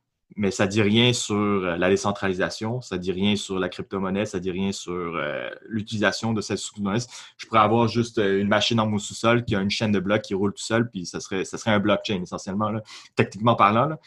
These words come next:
selon cette définition-là. Donc, c'est pour ça que, euh, tu sais, le, le, le, le, la définition, euh, plus populaire, mais, mais qui est pas aussi précise, c'est, c'est, c'est de dire que c'est une chaîne de blocs qui est, euh, qui roule sur un système décentralisé avec, euh,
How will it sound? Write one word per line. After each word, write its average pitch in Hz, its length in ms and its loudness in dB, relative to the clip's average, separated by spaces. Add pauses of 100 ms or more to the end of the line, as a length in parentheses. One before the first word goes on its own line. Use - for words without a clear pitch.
(220)
selon 107 260 2
cette 104 180 0
définition-là. 104 640 2 (260)
Donc, 98 140 0
c'est - 80 -12
pour 113 120 2
ça 135 200 6
que, 113 340 4 (300)
euh, 98 720 0 (280)
tu 113 120 -4
sais, - 20 2
le, 101 160 2
le, 95 200 2
le, 101 400 -2
le, 95 520 0
la 104 100 0
définition, 113 680 2
euh, 104 180 4
plus 113 260 -2
populaire, 117 640 4
mais, 101 300 2
mais 95 200 -4
qui - 120 -6
est - 100 -8
pas 110 240 6
aussi 104 280 -2
précise, 120 520 -2
c'est, 92 220 -4
c'est, 95 340 -4 (240)
c'est - 140 -6
de 95 100 2
dire 104 260 4
que 101 120 -4
c'est - 140 -4
une 95 80 -2
chaîne 101 200 0
de 95 80 2
blocs 98 280 2
qui 92 260 -2
est, 95 180 4
euh, 87 220 -2 (460)
qui 101 80 -2
roule 101 260 2
sur 95 260 -2
un 92 140 -2
système - 400 -4
décentralisé 95 840 0
avec, 90 300 -2
euh, 90 300 -4